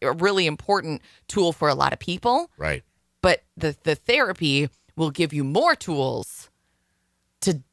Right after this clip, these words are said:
Speaker 1: to deal with what's causing the anxiety.
Speaker 2: Right. And everybody is different and deals with things in a different way. Right. So if I,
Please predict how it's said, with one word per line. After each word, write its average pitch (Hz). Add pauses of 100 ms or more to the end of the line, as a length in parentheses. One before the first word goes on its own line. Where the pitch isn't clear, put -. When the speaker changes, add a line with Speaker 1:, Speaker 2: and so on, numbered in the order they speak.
Speaker 1:
to 165
deal 151
with 135
what's -
causing 139
the 135
anxiety. 135
Speaker 2:
Right. 196
And 143
everybody 160
is 110
different 95
and 95
deals 104
with 95
things 85 (120)
in 85
a 78
different 76
way. 67 (280)
Right. 92
So 160
if 120
I, 147